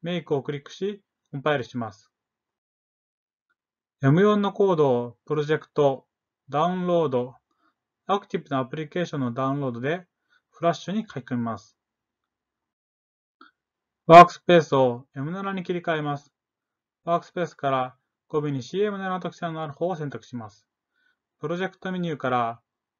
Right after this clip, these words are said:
ダウンロードしてデバッグ、またはツールバー上のアイコンよりダウンロードしてデバッグをクリックします。ダウンロードが完了するとデバッグ画面に切り替わります。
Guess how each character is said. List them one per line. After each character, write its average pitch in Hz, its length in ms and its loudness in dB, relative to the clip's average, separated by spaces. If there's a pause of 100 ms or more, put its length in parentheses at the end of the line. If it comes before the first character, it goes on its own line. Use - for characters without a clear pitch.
(200)
ダ 160 140 -2
ウ 185 80 -4
ン 190 40 -6
ロ 190 120 -2
ー - 20 -2
ド 156 80 -10
し - 60 -12
て 127 80 -12
デ 127 80 -6
バ 135 120 -4
ッ 127 60 -14
グ、 123 300 -8 (540)
ま 143 120 -6
た 135 140 -2
は 120 320 -2 (320)
ツ - 160 -8
ー 196 80 0
ル 208 100 -2
バ 202 160 0
ー - 40 -4
上 190 120 -4
の 185 100 -4
ア 185 60 -2
イ 185 60 -8
コ 185 120 -8
ン 185 60 -8
よ 180 140 -6
り 131 240 -6 (340)
ダ 160 120 -4
ウ 185 100 -2
ン - 20 -6
ロ 196 100 -2
ー - 20 -4
ド 165 60 -6
し 147 60 -14
て 143 60 -8
デ 139 80 -2
バ 143 120 -2
ッ 131 40 -10
グ 147 120 -6
を 208 180 -8 (100)
ク - 100 -16
リ 135 60 -12
ッ 123 40 -18
ク - 80 -20
し - 120 -12
ま 107 100 -12
す。 - 180 -20 (2250)
ダ 165 140 10
ウ 196 100 6
ン 202 60 2
ロ 202 120 4
ー - 40 0
ド 165 80 2
が 147 80 0
完 135 180 -2
了 131 140 -6
す 131 80 -8
る 123 120 -8
と 123 320 -6 (360)
デ 135 100 -8
バ 170 140 0
ッ 185 40 -14
グ - 80 -20
画 208 140 -4
面 185 180 -4
に 220 120 -6
切 165 80 -6
り 131 80 -6
替 127 60 -4
わ 123 80 -2
り 113 60 -4
ま 107 180 -6
す。 - 180 -20